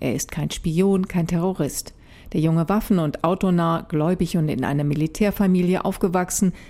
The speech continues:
ist einer von vielen Millionen in den U S A. Hinter diesem größten U-S-Datenleck der letzten zehn Jahre steht eine neue Motivation.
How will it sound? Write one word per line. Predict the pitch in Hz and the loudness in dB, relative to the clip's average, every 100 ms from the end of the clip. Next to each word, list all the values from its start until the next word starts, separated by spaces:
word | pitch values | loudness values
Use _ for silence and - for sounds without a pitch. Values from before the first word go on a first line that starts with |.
| - | -6
ist | 185 - | -4 0
einer | 254 226 214 | 2 4 4
von | 214 196 | 2 0
vielen | - 214 226 175 | 2 2 4 4
Millionen | 185 185 196 170 139 | 4 4 4 4 2
in | 139 | 0
den | 156 160 | 0 0
U | 139 | 0
S | 156 - 160 | -2 -4 -4
A. | 127 - - - - - - | -4 -6 -18 -20 -20 -20 -8
Hinter | 165 147 | -4 0
diesem | 143 180 196 | 0 2 2
größten | 160 175 202 - 156 | 2 0 0 0 0
U-S-Datenleck | - - - 165 185 175 170 - | 0 0 0 0 2 2 0 0
der | 156 | -2
letzten | 147 - - | -2 -2 -2
zehn | 156 170 160 | 0 0 0
Jahre | 160 156 170 | 0 0 -2
steht | - 160 | -2 -2
eine | - 185 | 0 2
neue | 190 190 165 143 | 4 4 2 0
Motivation. | 143 - - 139 - - - | -2 -4 -6 -6 -4 -4 -4